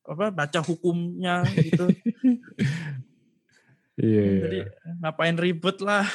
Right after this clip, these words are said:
Speaker 2: Iya, iya, iya. Oke, terus, eh, iya kan berarti karena ini sendiri, berarti nggak pernah, apa namanya, ganti-ganti, ganti-ganti library sendiri ya?
Speaker 1: Iya.
Speaker 2: Hmm.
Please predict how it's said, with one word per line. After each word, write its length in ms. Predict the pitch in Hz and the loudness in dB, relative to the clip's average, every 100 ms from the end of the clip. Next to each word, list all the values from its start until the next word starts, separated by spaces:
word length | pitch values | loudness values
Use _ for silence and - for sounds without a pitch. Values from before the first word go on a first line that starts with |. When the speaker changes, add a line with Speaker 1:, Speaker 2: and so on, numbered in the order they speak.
| - _ _ _ _ | -8 _ _ _ _
Speaker 2:
Iya, 240 | 101 101 95 | 0 2 2
iya, 240 | 92 90 87 | 0 0 -2
iya. 220 | 85 82 85 - _ _ _ _ _ _ _ - | -4 -4 -8 -14 _ _ _ _ _ _ _ -6
Oke, 380 | 98 92 92 95 | -6 -4 -4 -4
terus, 340 | 117 127 127 | 2 0 2
eh, 460 | 117 107 101 104 110 | 0 4 6 6 6
iya 80 | 117 | 4
kan 160 | 107 | 4
berarti 160 | 104 107 | 2 2
karena 480 | 110 104 104 101 101 | 2 4 4 4 2
ini 160 | 98 101 | 2 0
sendiri, 560 | 101 101 95 104 123 - _ _ | 0 2 4 4 0 -2 _ _
berarti 240 | 101 98 110 | -2 0 2
nggak 160 | 107 | 2
pernah, 380 | 90 95 95 92 - | 2 2 0 -2 -6
apa 160 | 98 107 | -4 0
namanya, 340 | 123 117 131 | 2 4 4
ganti-ganti, 840 | 107 98 95 92 92 95 95 92 - _ _ _ _ _ | 4 2 4 2 2 2 2 0 -4 _ _ _ _ _
ganti-ganti 400 | 98 95 98 95 | -2 2 2 2
library 400 | 92 92 90 92 | 2 2 0 0
sendiri 400 | 87 92 92 95 | 0 0 2 2
ya? 160 | 87 80 - _ _ _ _ _ _ | 0 -2 -6 _ _ _ _ _ _
Speaker 1:
Iya. 360 | - 143 135 131 123 _ _ | -4 -2 0 -2 -6 _ _
Speaker 2:
Hmm. 920 | - 90 82 82 78 78 78 - 80 | -10 -8 -6 -6 -8 -8 -10 -12 -16